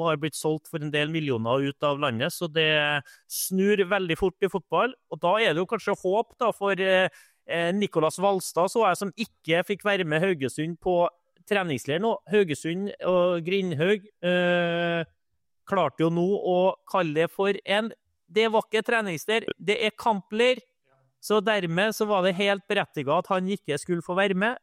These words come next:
eh, under kontrakt og alt. Nei, så det var bare spillere som de anså var kjempa om en plass i førsteelveren, som fikk være med der. Syltynt fra Haugesund, eh, eh,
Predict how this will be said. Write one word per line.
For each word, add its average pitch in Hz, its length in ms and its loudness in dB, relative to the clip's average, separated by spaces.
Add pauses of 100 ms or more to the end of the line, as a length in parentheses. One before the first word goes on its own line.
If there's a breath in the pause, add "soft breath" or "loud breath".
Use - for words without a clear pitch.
(120)
eh, 151 180 -6
under 151 280 0
kontrakt 185 440 -6
og 185 140 -2
alt. - 320 -10 (300)
Nei, 202 180 -2
så - 200 -14
det 190 100 -4
var 190 120 0
bare 175 640 2
spillere 156 440 -2
som 185 120 -4 (100)
de 160 60 -4
anså 160 500 0
var 151 760 4
kjempa 151 380 -2
om 156 120 0
en 165 100 -2
plass - 440 -6
i 175 200 -4
førsteelveren, 165 580 -4
som 175 120 -6
fikk 175 180 -12
være 180 160 0
med 120 120 -4
der. 113 140 -2 (300)
Syltynt 254 840 -4 (160)
fra 208 260 2
Haugesund, 208 600 2 (180)
eh, 190 200 -2 (640)
eh, 170 240 -2